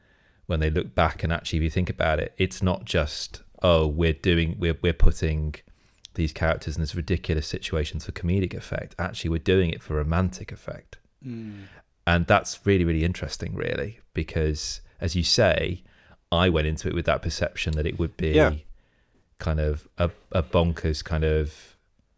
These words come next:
Speaker 1: series. And it is quite bonkers in places, but it's more kind of oddball comedy because it's embracing, to a degree, the,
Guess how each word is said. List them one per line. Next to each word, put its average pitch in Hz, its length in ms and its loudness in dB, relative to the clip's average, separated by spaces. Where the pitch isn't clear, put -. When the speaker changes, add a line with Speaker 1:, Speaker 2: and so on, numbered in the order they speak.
Speaker 1:
series. 90 400 0
And 107 100 0
it - 60 -2
is 147 140 2
quite - 220 -6
bonkers 90 320 2
in 85 100 -2
places, 87 380 0
but 92 100 -2
it's - 160 -4
more 101 220 2
kind 82 200 -2
of 78 140 -6
oddball 85 720 2
comedy 80 560 -6
because 78 420 -6
it's 92 300 -6
embracing, 82 1040 0
to 90 100 0
a - 40 2
degree, 82 640 2
the, 82 540 0